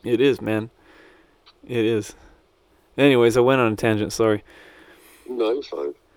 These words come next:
Speaker 1: Yeah.
Speaker 2: Uh, I, I think just the whole, well, even if you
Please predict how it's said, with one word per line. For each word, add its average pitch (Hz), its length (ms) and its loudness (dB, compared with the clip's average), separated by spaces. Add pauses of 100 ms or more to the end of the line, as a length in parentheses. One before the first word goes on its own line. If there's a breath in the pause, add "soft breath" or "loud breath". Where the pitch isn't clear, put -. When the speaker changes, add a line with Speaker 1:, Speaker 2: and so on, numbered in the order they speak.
(600 soft breath)
Speaker 1:
Yeah. 113 400 -4
Speaker 2:
Uh, 78 300 -4 (880)
I, 101 200 -4
I 127 300 -2
think 113 180 -4
just 104 200 -4
the 101 80 -4
whole, 110 200 -2
well, 131 320 -4 (140)
even 135 320 -8
if 120 180 -6
you 113 560 -4